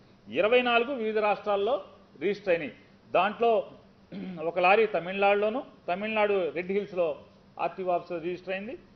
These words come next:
ఒకటి రాయ్పూర్, ఛత్తీస్గఢ్ రాయ్పూర్లోని ఆర్టీఓ ఆఫీసులో ఒకటి రిజిస్టర్ అయింది, కర్ణాటకలో పంతొమ్మిది రిజిస్టర్ అయినాయి, అలాగే ఇంకో మూడు ఇంకా ట్రేస్ అవ్వలేదు మాకు ఎక్కడ రిజిస్టర్ అయినాయో అనేది,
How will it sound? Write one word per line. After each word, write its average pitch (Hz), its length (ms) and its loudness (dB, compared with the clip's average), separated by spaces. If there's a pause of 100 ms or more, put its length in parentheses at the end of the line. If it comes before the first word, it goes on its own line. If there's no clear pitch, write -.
(280)
ఒకటి 208 520 0 (320)
రాయ్పూర్, 202 380 2 (100)
ఛత్తీస్గఢ్ 214 440 -4
రాయ్పూర్లోని 202 840 -2 (460)
ఆర్టీఓ 202 340 -4
ఆఫీసులో 185 380 2
ఒకటి 170 220 -6
రిజిస్టర్ 196 320 -4
అయింది, 214 280 -6 (1120)
కర్ణాటకలో 214 760 2 (600)
పంతొమ్మిది 220 460 2
రిజిస్టర్ 220 200 -6
అయినాయి, 220 280 0 (560)
అలాగే 214 260 0
ఇంకో 208 180 -2
మూడు 185 300 -6
ఇంకా 220 160 -8
ట్రేస్ 170 340 -6
అవ్వలేదు 143 280 -2
మాకు 123 200 -10
ఎక్కడ 151 240 -8 (380)
రిజిస్టర్ 156 260 -12
అయినాయో 147 280 -6
అనేది, 143 340 -8